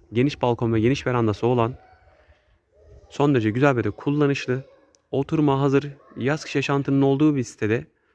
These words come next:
dört milyon üç yüz bin T L'den pazarlıklı bir daire tanıtımı yapmaya geldim.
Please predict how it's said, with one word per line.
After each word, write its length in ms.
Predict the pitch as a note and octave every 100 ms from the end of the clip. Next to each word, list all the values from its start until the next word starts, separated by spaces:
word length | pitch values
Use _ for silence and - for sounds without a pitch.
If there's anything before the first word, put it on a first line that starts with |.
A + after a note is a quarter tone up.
| _ -
dört 220 | C#3+ D#3
milyon 200 | C#3 C3+
üç 140 | D#3 D#3
yüz 120 | C3+
bin 120 | B2+
T 160 | A#2+ A2+
L'den 120 | G#2+
pazarlıklı 560 | C#3+ D3+ D3+ D3+ E3+ D#3+
bir 200 | D#3+ D3+
daire 240 | C#3+ D3
tanıtımı 340 | D3 B2 A2+
yapmaya 300 | G#2+ G#2 G#2
geldim. 300 | G#2 G#2+ D#3+